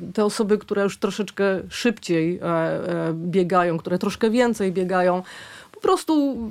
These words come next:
mogą sobie, e, uważam, no, bez ścigania się, i to,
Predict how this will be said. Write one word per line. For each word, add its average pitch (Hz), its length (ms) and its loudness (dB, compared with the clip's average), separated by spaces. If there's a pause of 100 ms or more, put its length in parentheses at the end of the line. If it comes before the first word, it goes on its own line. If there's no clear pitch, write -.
mogą 247 500 4
sobie, 220 480 2 (360)
e, 190 380 2
uważam, 208 520 2 (360)
no, 202 200 0
bez 196 440 0
ścigania 233 760 2
się, 170 440 -2 (400)
i 220 60 -6
to, 233 140 2